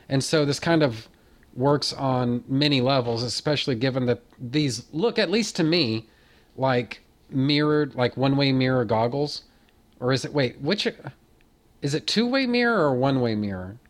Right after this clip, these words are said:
I don't know. It's whatever that mirror is where somebody's standing on one side of the mirror, they see a mirror reflection. Somebody's standing on the other side of the mirror.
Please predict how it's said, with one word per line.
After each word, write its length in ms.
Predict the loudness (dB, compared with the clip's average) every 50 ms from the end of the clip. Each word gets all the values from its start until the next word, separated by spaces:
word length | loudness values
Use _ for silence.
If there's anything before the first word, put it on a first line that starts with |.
| _ _ _ _ _ _ _ -8
I 120 | -4 -2
don't 120 | 0 2 2
know. 60 | 0
It's 280 | 0 0 -2 -2 -4 -8 _ -20 -20 _ _ _ _ _
whatever 280 | -2 0 0 2 2 2
that 220 | 2 0 0 0 0
mirror 300 | 0 0 2 2 4 4
is 240 | 2 2 0 -2 -2
where 320 | 0 2 2 2 0 -2 -8 _ _ _ _ _ _ _ _ _ _ -12
somebody's 440 | -6 -2 -2 0 2 2 0 0
standing 360 | 0 0 0 2 2 2 2 2
on 140 | 0 0
one 140 | 0 0 0
side 240 | 0 0 0 2 2
of 100 | 0 0
the 80 | 0 0
mirror, 340 | 2 2 2 2 2 2
they 100 | 2 0
see 220 | 0 0 0 0 0
a 60 | 2
mirror 280 | 2 2 2 2 2 2
reflection. 580 | 0 0 0 0 -2 0 -2 -4 -4 -4 -4
Somebody's 360 | -2 -2 -2 -2 -2 -2 -4
standing 340 | -4 -4 -2 0 0 0 0
on 100 | -2 -4
the 120 | -6 -6 -4
other 200 | -2 -2 0 0
side 220 | 0 0 0 0 0
of 60 | 0
the 60 | -2
mirror. 380 | -2 -2 0 0 0 -2 -4